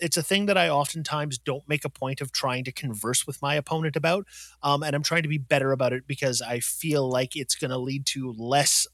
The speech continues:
like, irritating situations where games don't get finished or one person feels like they got short shrift from a game. So just a little bit of communication with your opponent, uh, letting them know the scenario that you're in, uh, oftentimes I think is very helpful in making sure that games are more fun to play overall.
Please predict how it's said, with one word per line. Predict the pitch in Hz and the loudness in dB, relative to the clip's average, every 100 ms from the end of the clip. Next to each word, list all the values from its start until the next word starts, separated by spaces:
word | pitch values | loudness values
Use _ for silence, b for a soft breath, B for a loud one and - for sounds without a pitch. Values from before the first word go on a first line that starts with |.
| - | -4
like, | 135 135 - | -4 -4 -2
irritating | 165 147 135 143 127 | 0 2 0 0 0
situations | 131 135 131 123 120 123 | -2 -2 -2 -2 -2 -4
where | 110 | -6
games | 107 120 123 | -6 -4 -2
don't | - 123 123 | -4 -6 -4
get | 131 - | -8 -6
finished | - 120 113 - - b b | -4 -2 -2 -4 -8 b b
or | 170 | 2
one | 143 147 147 | 4 2 0
person | 147 135 127 | 0 -2 -2
feels | - 127 117 | -2 -2 -2
like | 117 | -4
they | 127 | -4
got | 123 113 | -2 2
short | - 147 120 | 2 2 2
shrift | - - - - | 0 0 -2 -4
from | - 113 | -6 -8
a | 101 | -10
game. | 90 87 - B | -12 -14 -18 B
So | - | -4
just | 262 285 | 0 0
a | 320 | 2
little | 294 | 0
bit | 247 | 0
of | 233 | 0
communication | 208 190 160 160 - 170 | 0 0 0 0 0 -2
with | 139 | 0
your | 160 | 2
opponent, | 160 165 160 160 - B B B | 2 2 2 0 -2 B B B
uh, | 143 135 | 0 2
letting | 147 165 160 | 2 2 2
them | 156 | 0
know | 156 160 | 2 2
the | 151 | 4
scenario | 139 143 131 147 156 | 2 2 2 4 4
that | 151 156 | 4 2
you're | 147 151 | 2 2
in, | 156 151 b b b | 2 0 b b b
uh, | 139 131 | 0 2
oftentimes | 143 139 156 139 143 135 | 4 2 0 0 0 0
I | 127 | -2
think | 127 | -4
is | 117 | -6
very | 107 113 123 117 | -4 0 2 0
helpful | 104 104 - - 101 | -2 -6 -6 -8 -6
in | 117 123 | -4 -2
making | 117 - 123 | -2 -2 -6
sure | - 117 | -4 -4
that | 113 | -4
games | 123 117 | -4 -2
are | 107 | -2
more | 107 113 120 | -2 0 0
fun | 113 117 | 0 -4
to | 107 | -8
play | - 110 | -8 -8
overall. | 98 92 90 | -6 -8 -12